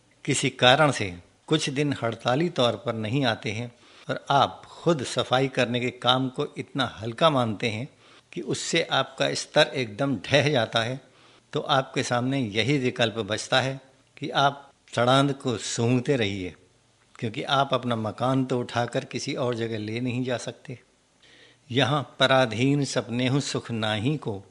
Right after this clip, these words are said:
व्यापक संदर्भ में सोचा जा सकता है, जिसका भावार्थ निकलता है कि सुखी रहने के लिए स्वाधीनता अनिवार्य है, लेकिन आदमी का हर मामले में स्वाधीन और आत्मनिर्भर रहना संभव है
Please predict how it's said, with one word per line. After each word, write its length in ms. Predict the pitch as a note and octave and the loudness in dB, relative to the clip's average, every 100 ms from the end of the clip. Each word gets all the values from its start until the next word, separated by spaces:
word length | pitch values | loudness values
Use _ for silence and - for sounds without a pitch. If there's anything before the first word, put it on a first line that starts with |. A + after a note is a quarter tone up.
| _ - - | _ -20 -14
व्यापक 520 | G#2 G#2+ A#2 - C#3 | -4 2 2 2 -2
संदर्भ 480 | - A#2+ A2+ A2+ G#2+ | -2 -2 0 0 0
में 200 | G#2+ B2+ | 0 -2
सोचा 360 | - A2+ F#2+ A2+ | -2 -4 -4 -4
जा 160 | G2+ | -4
सकता 360 | F#2+ G#2 - A#2 | -6 -8 -6 -6
है, 220 | F2+ E2+ _ _ _ _ _ - | -6 -12 _ _ _ _ _ -12
जिसका 340 | A2 C3 - C3+ | -6 -4 2 2
भावार्थ 600 | G2+ G#2+ A2 C3 D3 B2+ | 4 4 6 6 6 2
निकलता 440 | A#2+ A#2+ G#2+ C3+ | 0 -2 0 0
है 240 | C3 D3+ - - _ | 0 -2 -8 -20 _
कि 80 | - | -4
सुखी 420 | F#3 - G#3+ - | -2 2 2 4
रहने 320 | G3 D#3+ C3+ B2+ | 4 6 6 4
के 120 | B2 | 2
लिए 260 | A#2 C3+ | 2 0
स्वाधीनता 640 | C3+ B2 A2+ F#2 A2 G#2 B2+ | 0 2 2 0 -4 0 0
अनिवार्य 520 | C#3 A2 A2 G#2+ A2 | 0 -2 0 0 0
है, 280 | G2 E2+ D#2+ _ _ _ _ | -2 -8 -14 _ _ _ _
लेकिन 320 | A2 A2 A2 | 0 0 0
आदमी 380 | G#2 G#2+ A2 B2 | 0 0 -2 -4
का 200 | A#2 C3 - | -2 -4 0
हर 160 | C3 D3 | 2 4
मामले 400 | C3+ A#2 A#2 B2 | 2 0 0 -2
में 140 | B2 | -2
स्वाधीन 600 | A#2 A2+ A2 G2+ B2 D3+ - - | -2 -2 -2 0 0 0 -2 -4
और 260 | B2 - - | -4 -2 2
आत्मनिर्भर 800 | C3+ D#3+ - B2+ B2 B2 A#2 C3+ | 4 4 4 0 2 2 4 2
रहना 360 | A2+ G#2+ B2+ | 2 -2 -2
संभव 520 | C3+ - A#2 G#2+ C#3+ B2+ | -4 -4 -4 -2 -2 -4
है 200 | G2+ | -6